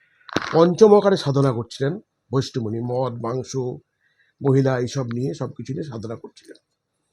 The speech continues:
তো তখন তারা মা ওকে বললে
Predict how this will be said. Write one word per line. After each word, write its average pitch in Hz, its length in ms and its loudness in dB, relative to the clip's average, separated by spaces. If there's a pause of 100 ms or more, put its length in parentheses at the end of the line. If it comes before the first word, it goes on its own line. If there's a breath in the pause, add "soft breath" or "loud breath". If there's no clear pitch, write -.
(760 soft breath)
তো - 60 -16
তখন 190 400 4
তারা 170 220 8
মা 170 240 10 (840)
ওকে 147 180 2
বললে 147 520 8